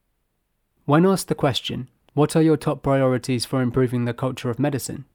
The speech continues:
fifty-two percent of respondents selected improving disability awareness and training for managers and human resources. Forty-seven percent selected challenging negative attitudes and stereotypes or microaggressions.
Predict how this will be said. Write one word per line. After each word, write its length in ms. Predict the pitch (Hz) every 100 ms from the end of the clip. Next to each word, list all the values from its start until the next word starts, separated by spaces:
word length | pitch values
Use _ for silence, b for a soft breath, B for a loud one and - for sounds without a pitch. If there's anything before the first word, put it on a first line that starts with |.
| _ _ _ _ _
fifty-two 520 | - 165 - 151 196
percent 360 | 180 156 151 127
of 100 | 123
respondents 520 | 120 - 123 117 120
selected 580 | - 117 117 - 120 120 _ _ _ _ -
improving 460 | 139 160 165 175
disability 640 | 165 160 151 143 131 - 131
awareness 640 | 120 120 110 120 - - _
and 100 | 131
training 340 | 120 135 127 117
for 120 | -
managers 440 | 123 123 113 117
and 120 | 120 110
human 260 | 131 117
resources. 720 | 120 139 - 110 - 101 - - _ _ _ _ _ _ _
Forty-seven 540 | - 156 151 147 190 156
percent 340 | 131 135 120
selected 560 | - 113 110 - 113 - _ _ _ _
challenging 460 | - 160 147 147 147
negative 340 | 143 131 143
attitudes 520 | 165 170 151 - 120
and 100 | 127
stereotypes 840 | 110 - 175 135 - 117 - - - -
or 100 | 131
microaggressions. 920 | 143 147 131 120 113 110 110 101 -